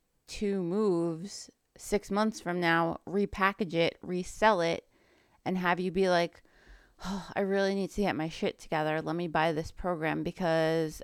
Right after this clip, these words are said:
I didn't put my all into it the first time." And then you repurchase it. They don't care about your health.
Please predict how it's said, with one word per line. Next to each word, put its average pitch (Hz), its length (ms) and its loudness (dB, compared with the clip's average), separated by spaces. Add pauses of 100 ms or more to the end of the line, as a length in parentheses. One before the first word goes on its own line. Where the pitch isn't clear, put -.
I 185 120 0
didn't 185 240 -4
put - 280 -6
my 180 260 -2
all 175 280 4
into 170 280 -4
it 160 140 -8
the - 60 -10
first - 420 -8
time." - 520 -10 (460)
And 175 140 -2
then 165 140 -2
you 151 100 -2
repurchase 160 920 -6
it. - 260 -10 (220)
They 220 80 -4
don't 294 160 2
care 254 220 0
about 220 220 4
your 147 120 -4
health. - 320 -2